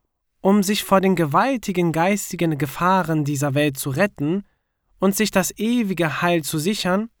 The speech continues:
folgende beide Grundprinzipien. Erstens, die Vergegenwärtigung des Todes. Das heißt,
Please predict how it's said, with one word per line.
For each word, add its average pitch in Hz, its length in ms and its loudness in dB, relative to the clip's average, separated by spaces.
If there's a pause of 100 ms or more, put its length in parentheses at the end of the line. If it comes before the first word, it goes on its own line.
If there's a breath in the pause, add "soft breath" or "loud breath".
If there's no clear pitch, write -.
(100)
folgende 226 580 4
beide 175 420 2
Grundprinzipien. 135 1040 -2 (1400)
Erstens, 180 840 0 (1120)
die 175 60 0
Vergegenwärtigung 180 960 2
des 196 220 0
Todes. 156 680 -2 (1080)
Das 151 260 -2
heißt, 196 480 0